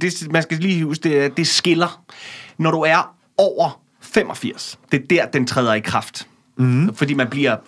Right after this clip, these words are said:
Speaker 1: man bliver noget ældre i Japan, end man gør i, i andre, øh, øh, dele af verden. Men <clears throat> når du har rundet din femogfirs års fødselsdag i Japan,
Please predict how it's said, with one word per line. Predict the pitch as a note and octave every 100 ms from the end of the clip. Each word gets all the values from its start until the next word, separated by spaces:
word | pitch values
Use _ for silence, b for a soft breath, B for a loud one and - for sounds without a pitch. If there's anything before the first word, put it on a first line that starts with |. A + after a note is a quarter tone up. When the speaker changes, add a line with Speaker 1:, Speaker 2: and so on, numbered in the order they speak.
| -
Speaker 1:
man | B2 C#3 B2+
bliver | E3+ C#3+
noget | B2+ C#3
ældre | A#2+ A2+ A#2+
i | G2
Japan, | G#2+ A#2+
end | G#2
man | G2
gør | G#2+ A2
i, | B2 G2+
i | - G#2+
andre, | F#2 G#2+ G#2+ -
øh, | G#2+ G2 F#2+ -
øh, | E2+ F2 - - _ - - -
dele | A2 G#2+
af |
verden. | F2+ G2+ G2+ - A#3 G3+ - _ - B B B B B -
Men | A3 A3+ - _
<clears throat> | B3 A#3 -
når | G#3 C4
du | C4
har | G#3+
rundet | F3+ G#3 A3+
din | F#3
femogfirs | G#3+ F#3+ E3+ F3
års | D#3+ D3
fødselsdag | D3+ E3+ D#3+ B2+ A#2 - _
i | C3+
Japan, | G#2+ G#2+ G#2+